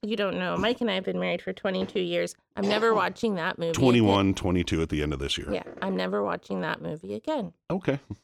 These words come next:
Speaker 1: Um, next.
Speaker 2: Oh, geez. Uh, w-, what do you wanna talk about
Speaker 1: I
Speaker 2: here?
Speaker 1: don't know.
Speaker 2: I mean, you're, you're the guest on this
Speaker 1: I'm the
Speaker 2: podcast
Speaker 1: guest.
Speaker 2: today.
Speaker 1: Um, you know, we could talk about a lot of different things. We talked about sports. We could talk about music.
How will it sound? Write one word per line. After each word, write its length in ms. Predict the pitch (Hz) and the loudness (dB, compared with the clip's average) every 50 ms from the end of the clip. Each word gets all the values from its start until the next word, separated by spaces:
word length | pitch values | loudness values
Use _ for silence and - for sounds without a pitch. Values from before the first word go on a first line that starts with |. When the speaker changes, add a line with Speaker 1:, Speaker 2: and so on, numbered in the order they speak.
| _ _ _ _ _ _ _ - | _ _ _ _ _ _ _ -6
Speaker 1:
Um, 500 | 180 196 196 185 160 165 - - - - _ _ _ _ _ _ | -4 -4 -4 -4 -4 -6 -6 -8 -10 -14 _ _ _ _ _ _
next. 460 | 240 311 349 - - - _ - - _ _ _ _ _ _ _ _ | 0 0 0 -2 -6 -14 _ -20 -20 _ _ _ _ _ _ _ _
Speaker 2:
Oh, 260 | - 123 110 87 82 | 2 2 2 2 2
geez. 480 | 78 - - 92 95 92 82 78 71 - - - _ - | -2 -2 0 2 2 2 2 0 -2 -4 -10 -14 _ -4
Uh, 40 | - | -2
w-, 440 | 175 180 165 175 185 180 165 160 143 131 | -2 -2 -2 -2 -4 -4 -2 -4 -4 -2
what 360 | 147 139 139 160 180 202 208 | -2 -2 0 2 4 4 6
do 60 | 214 | 6
you 120 | 196 214 | 6 6
wanna 280 | 226 220 202 139 107 92 | 6 4 4 4 4 4
talk 260 | - 110 87 82 80 | 4 4 2 4 2
about 300 | 80 78 73 69 69 69 78 | 2 0 0 0 0 0 0
Speaker 1:
I 40 | 87 | 0
Speaker 2:
here? 100 | - - | 2 2
Speaker 1:
don't 200 | - - 73 - | 0 -2 -4 -8
know. 280 | - 65 85 123 170 - _ | -10 -10 -10 -10 -12 -8 _
Speaker 2:
I 80 | - 113 | 0 2
mean, 240 | 117 117 107 101 | 4 6 6 6
you're, 200 | 101 107 139 170 | 6 8 8 6
you're 260 | 135 110 107 123 170 190 | 6 6 6 6 6 6
the 100 | 180 147 | 6 4
guest 440 | 107 92 117 131 160 160 - - | 4 4 4 4 4 2 2 0
on 160 | 107 101 90 85 | 2 2 2 2
this 140 | 85 82 - | 2 0 0
Speaker 1:
I'm 240 | - 95 82 78 78 | 0 0 0 0 0
the 60 | - - | 0 0
Speaker 2:
podcast 120 | 85 76 | 0 0
Speaker 1:
guest. 200 | 73 - - - | 0 -2 -2 -2
Speaker 2:
today. 320 | - 87 73 67 64 60 - - _ _ _ _ _ _ _ _ _ _ _ _ _ _ _ _ - | -2 -2 -2 -2 -4 -6 -10 -14 _ _ _ _ _ _ _ _ _ _ _ _ _ _ _ _ -2
Speaker 1:
Um, 680 | 269 294 294 294 311 320 320 320 320 320 311 311 285 - _ _ _ _ _ _ | 0 0 2 2 2 4 4 4 4 4 2 0 -2 -4 _ _ _ _ _ _
you 100 | 277 294 | 4 4
know, 200 | 320 320 311 254 | 6 4 4 2
we 240 | - - 294 320 349 | 2 0 0 0 0
could 100 | 359 349 | -2 -4
talk 240 | - 330 311 302 - | -2 -4 -4 -4 -4
about 160 | 247 233 214 | -2 0 0
a 60 | 208 | 2
lot 160 | 202 202 208 | 2 2 0
of 80 | 208 202 | 0 -2
different 320 | - 202 208 - 208 196 196 | -4 -4 -4 -4 -4 -4 -2
things. 260 | 220 196 190 180 180 | -2 -4 -4 -4 -6
We 120 | 196 208 226 | -8 -10 -6
talked 220 | - 233 214 214 | -4 -4 -4 -4
about 160 | 220 208 202 | -4 -6 -6
sports. 460 | - - _ - 202 196 190 190 - - | -8 -8 _ -2 -2 -2 -2 -4 -6 -8
We 100 | 214 208 | -6 -6
could 120 | 202 226 | -6 -6
talk 100 | - 226 | -4 -4
about 160 | 214 202 190 170 | -2 -2 -2 -2
music. 460 | 175 180 190 196 - 175 - - | -2 -4 -4 -4 -4 -6 -6 -6